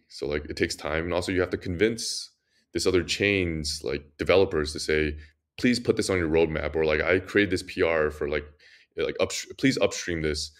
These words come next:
And if they, if they don't do it, then you get the, into the cycle of they keep changing their code, and then you have to kinda keep this, like, update, uh, up, up in sync with, with their updates as well. It's a long process. Um, you have to get buy-in. Th-, there's,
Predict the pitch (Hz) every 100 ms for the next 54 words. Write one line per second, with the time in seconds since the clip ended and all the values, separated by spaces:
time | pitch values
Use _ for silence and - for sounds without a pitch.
0 | _ _ _ _ _ - 87 82 92 92
1 | 92 87 131 120 104 98 - 90 85 87
2 | 87 82 80 80 76 80 80 80 76 73
3 | 76 - 80 87 90 80 78 87 131 135
4 | 131 120 92 82 80 76 - 82 78 78
5 | - 71 76 73 76 - 80 78 - -
6 | - 82 - 87 - 98 82 - 92 92
7 | 80 80 - 78 76 85 98 120 117 82
8 | 73 80 117 - _ _ _ - 143 139
9 | 123 98 85 - - - _ _ _ _
10 | 73 76 76 76 82 82 80 76 85 92
11 | 90 90 87 85 80 80 82 76 71